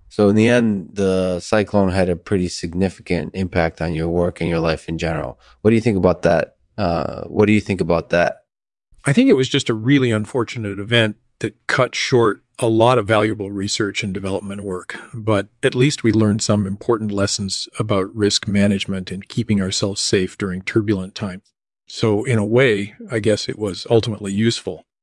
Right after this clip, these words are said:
Speaker 1: Besides the cyclone, were there any other major events or happenings during those years that you think impacted software development in a significant way?
Speaker 2: Oh, definitely. There were so many developments happening at the same time,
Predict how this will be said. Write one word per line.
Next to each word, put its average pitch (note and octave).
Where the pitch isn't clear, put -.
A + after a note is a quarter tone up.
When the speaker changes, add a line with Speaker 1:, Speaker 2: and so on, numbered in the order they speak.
Speaker 1:
Besides G2
the F#2+
cyclone, F#2+
were F#2
there F#2
any F#2+
other F#2+
major F#2+
events F2+
or E2
happenings F2+
during F2
those E2
years E2+
that E2
you D#2
think E2
impacted E2
software D#2+
development D#2+
in E2+
a E2
significant D#2
way? F#2
Speaker 2:
Oh, A2
definitely. G2+
There C3
were A#2+
so D#3
many C#3
developments A2+
happening G#2
at F#2+
the -
same F#2
time, G#2